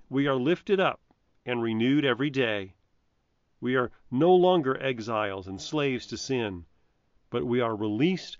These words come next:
from bondage to sin, and we have a new master, the Lord of life, who showers upon us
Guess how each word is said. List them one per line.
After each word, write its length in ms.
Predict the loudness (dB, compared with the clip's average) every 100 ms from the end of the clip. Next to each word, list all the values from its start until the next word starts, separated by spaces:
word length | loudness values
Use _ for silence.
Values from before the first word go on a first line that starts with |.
| _
from 280 | -4 -2 0
bondage 520 | 2 2 2 -2 -6
to 120 | -10
sin, 420 | -10 -6 -4 -2 -4 -6 -2
and 120 | 2
we 100 | 4
have 200 | 2 0
a 100 | 0
new 280 | 4 4 4
master, 500 | 2 0 -4 -14 -16 -8
the 120 | 4 8
Lord 280 | 10 8
of 80 | 6
life, 460 | 4 4 4 0 -10 -14
who 160 | -2 0
showers 600 | 0 -2 0 2 2 2
upon 400 | 0 -2 -2 0
us 160 | 0